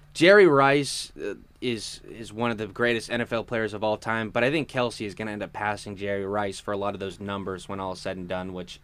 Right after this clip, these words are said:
is really incredible for a tight end to do it at the position that he did. And obviously, the Chiefs would not have won without, without his efforts. He had that touchdown in the first quarter and a couple of key grabs, uh,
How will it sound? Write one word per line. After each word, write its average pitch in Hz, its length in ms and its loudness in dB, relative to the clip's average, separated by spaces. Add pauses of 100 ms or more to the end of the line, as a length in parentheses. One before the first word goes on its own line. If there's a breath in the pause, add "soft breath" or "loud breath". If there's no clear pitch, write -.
is 127 180 -2
really 107 460 -2 (320 loud breath)
incredible 107 540 0
for 104 180 -4
a 101 60 -2
tight 104 320 -2
end 101 300 -6 (120)
to 104 100 -4
do 101 140 -2
it 101 80 -2
at 92 120 -8
the 95 80 -12
position 95 440 -10
that 87 80 -10
he 98 140 -12
did. 90 260 -6
And 92 200 -8 (380 loud breath)
obviously, 90 540 -6 (320)
the 101 80 -14
Chiefs 98 300 -10
would 98 100 -4
not 98 140 -2
have 90 120 -6
won 98 360 -4
without, 90 500 -4
without 95 300 -4
his 98 160 -6
efforts. 92 320 -8
He 98 80 -8
had 90 60 -8
that 92 120 -10
touchdown 98 400 -6
in 92 60 -8
the 90 80 -10
first 98 260 -8
quarter 95 400 -6
and 90 80 -8
a 87 60 -12
couple 95 320 -10
of 90 100 -8
key 95 200 -12
grabs, 90 460 -6 (480 loud breath)
uh, 90 300 -2